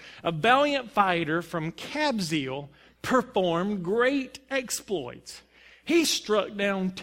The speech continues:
two of Moab's mightiest warriors. He also went down into a pit on a snowy day and killed a lion." Unbelievable.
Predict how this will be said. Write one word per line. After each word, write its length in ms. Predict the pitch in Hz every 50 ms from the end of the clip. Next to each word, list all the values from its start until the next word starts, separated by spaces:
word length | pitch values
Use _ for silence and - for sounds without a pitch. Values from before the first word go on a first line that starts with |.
| - -
two 640 | 294 311 330 330 330 311 262 208 156 127 120 113 - - - - _ _ _ _ _ _ -
of 160 | - 165 160
Moab's 880 | 160 156 156 160 165 156 147 139 135 131 127 127 131 123 - - - _ _ _ _ _ _ _ -
mightiest 880 | 151 160 190 214 226 226 220 214 214 214 214 196 - - - - - -
warriors. 720 | - 170 180 196 196 175 139 - - - - - - - - _ _ _ _ _ _ - - - - - - -
He 180 | 277 285 277
also 680 | - - 262 294 330 330 - - - - 233 208 175 156
went 400 | 165 180 240 302 285 269 254 247
down 360 | 262 277 269 262 233 208 202
into 720 | 226 247 269 311 339 339 320 330 294 - - 294 320 285 285
a 160 | 254 240 233
pit 600 | - - - - - 320 302 196 - - - - - - _ _ _ _ _ _ _ _ _ _ -
on 320 | - 269 302 330 349 349 330
a 100 | 285 247
snowy 540 | - - 233 240 240 233 220 202 185 175
day 460 | 160 151 147 135 131 131 135 151 165 - - _ _ _ _ _ -
and 240 | - 220 208 202 -
killed 680 | - - 285 311 311 254 190 160 151 160 175 185 180 - - _ _ _ _ _ _ _ -
a 100 | - 220
lion." 800 | 233 240 240 262 269 285 294 294 262 190 139 110 110 120 117 117 _ _ _ _ _ _ _ _ _ - 254
Unbelievable. 680 | 277 285 277 302 302 302 302 277 208 160 131 123